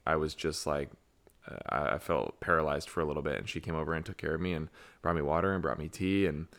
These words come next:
you know, sat there and kinda, like, brought me my guitar, asked me questions, just laid her head on me, just did whatever I thought I needed and whatever she thought she needed. And I think, um, that's,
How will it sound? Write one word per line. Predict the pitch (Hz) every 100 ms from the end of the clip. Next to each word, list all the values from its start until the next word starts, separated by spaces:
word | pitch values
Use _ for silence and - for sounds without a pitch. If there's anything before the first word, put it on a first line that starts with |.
| - _ -
you | 87
know, | 76 69 78 - _ _ - - - - - -
sat | - 90 90
there | 98 98
and | 90 76 71 - - _ _ _ -
kinda, | 95 82
like, | 76 71 - _ _ _ _ _ _ _ _ _ _ -
brought | 76
me | 90
my | 80
guitar, | 76 - 101 98 95 98 95
asked | 78 -
me | 87
questions, | - 92 - 92 92 90 82
just | - -
laid | 82
her | 78
head | 92 92
on | 90
me, | 90
just | 80 85
did | 107
whatever | 98 92 92 90 - - - - - _ _ _ -
I | 92
thought | 98 104 101
I |
needed | 98 98 98
and | 90
whatever | 87 82
she | - - 90
thought | 90 -
she | 98
needed. | 98 104 90
And | 78
I |
think, | 80 87 82 - - - - _ -
um, | 85 82 78 73 85 - _ _ _
that's, | 90 90 85 - - -